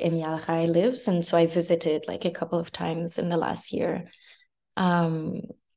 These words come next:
and, uh, he, it was just interesting because he talks about slavery and racism as, yeah, it's, the basis of it is time, because it robs you of your time, right? And, um,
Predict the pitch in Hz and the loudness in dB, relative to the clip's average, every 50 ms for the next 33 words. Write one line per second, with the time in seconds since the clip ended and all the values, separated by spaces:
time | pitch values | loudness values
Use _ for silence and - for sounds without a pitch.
0 | - - _ _ _ _ - 175 170 170 170 165 165 165 165 160 160 156 156 156 | -16 -16 _ _ _ _ -2 0 2 2 2 2 2 2 2 2 2 0 0 -2
1 | - - - - - - _ _ _ _ _ _ _ _ - 202 175 185 226 190 | -2 -4 -6 -8 -10 -12 _ _ _ _ _ _ _ _ -4 -2 2 2 2 2
2 | - - - - _ _ - 214 196 208 202 202 - 226 220 226 - 226 214 214 | 2 -2 -10 -12 _ _ 4 4 6 4 4 4 4 4 4 4 4 4 2 2
3 | 214 208 - - 208 190 180 185 185 - 190 180 170 180 185 170 175 - 175 180 | -2 -2 0 0 0 0 0 -2 -2 -2 -2 -2 0 0 0 0 2 2 2 2
4 | 202 190 - - 196 175 180 165 156 160 156 151 156 - - - - - _ _ | 4 4 2 2 4 4 6 4 4 6 6 4 4 4 0 -4 -12 -18 _ _
5 | _ _ _ - - - - - - - 190 180 175 180 180 170 165 170 170 165 | _ _ _ -2 2 4 6 6 6 6 6 6 8 6 6 4 2 2 2 2
6 | 160 165 165 165 165 165 165 165 156 170 175 180 180 175 - 190 160 175 170 160 | 2 2 2 2 4 2 2 2 4 4 4 6 6 4 4 4 4 2 2 2
7 | 165 165 165 165 160 156 - - - - - _ _ _ _ - 214 247 240 175 | 0 -2 -4 -4 -2 -2 -4 -4 -6 -10 -20 _ _ _ _ 2 6 6 6 6
8 | 147 - 175 170 - - - - - - _ _ _ _ _ _ _ _ _ _ | 6 4 4 2 2 -2 -4 -6 -10 -14 _ _ _ _ _ _ _ _ _ _
9 | _ - - - - - - - 165 190 180 196 185 190 185 - 190 175 180 160 | _ -12 -12 -12 -12 -14 -4 0 2 2 4 4 6 6 6 4 6 4 6 6
10 | 170 165 - 156 151 - - - - 185 175 160 156 151 156 156 - 170 170 - | 6 6 4 4 -2 -4 -6 -4 -2 -2 -2 0 -2 -2 -2 -2 -4 -4 -4 -4
11 | 160 147 - - 151 - 165 170 175 175 170 170 - - - 156 156 151 135 143 | -4 -2 0 0 -2 0 2 2 4 4 4 2 0 -2 -2 0 2 2 2 0
12 | - - - - 135 - - - - 131 - - 127 127 - - - - - - | -2 -2 -2 -2 -2 -2 -4 -6 -4 -4 -4 -4 -4 -4 -4 -2 -4 -4 -6 -10
13 | - - - - - - - - _ _ - 175 170 165 160 160 156 160 160 - | -14 -20 -20 -20 -18 -20 -20 -20 _ _ 0 2 2 4 2 2 0 -2 0 0
14 | 165 165 160 160 165 170 165 - - - | 0 2 2 2 0 0 -2 -2 -4 -6